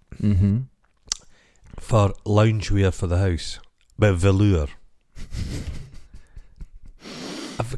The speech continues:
Speaker 2: I've spoken about this. It's, this,
Speaker 1: Yeah.
Speaker 2: this is ongoing.
Speaker 1: You want a jumpsuit?
Speaker 2: It just doesn't exist for
Speaker 1: Do you
Speaker 2: men.
Speaker 1: want one of the short ones?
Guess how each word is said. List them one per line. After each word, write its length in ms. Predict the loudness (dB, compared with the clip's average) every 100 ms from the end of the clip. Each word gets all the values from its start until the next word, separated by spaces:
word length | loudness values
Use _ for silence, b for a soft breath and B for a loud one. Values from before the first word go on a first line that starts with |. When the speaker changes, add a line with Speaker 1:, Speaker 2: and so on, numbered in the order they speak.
| -6
Speaker 2:
I've 100 | -6
spoken 200 | -2 -2
about 140 | 2
this. 180 | 0 0
It's, 240 | -2 -4 -2
this, 120 | 0
Speaker 1:
Yeah. 80 | 2
Speaker 2:
this 180 | 2 4
is 100 | 4
ongoing. 640 | 4 4 4 4 2 0 -2
Speaker 1:
You 140 | 0
want 180 | 0 -2
a 40 |
jumpsuit? 520 | -4 -4 -4 -8 -10 -12 -16 -4
Speaker 2:
It 120 | -2 4
just 220 | 4 4
doesn't 240 | 2 4
exist 400 | 0 2 4 4
for 140 | 4 4
Speaker 1:
Do 120 | 6
you 60 |
Speaker 2:
men. 100 | 6
Speaker 1:
want 180 | 6 4
one 180 | 2 2
of 60 | 2
the 80 | -4
short 400 | 0 0 0 -2
ones? 440 | -4 -4 -6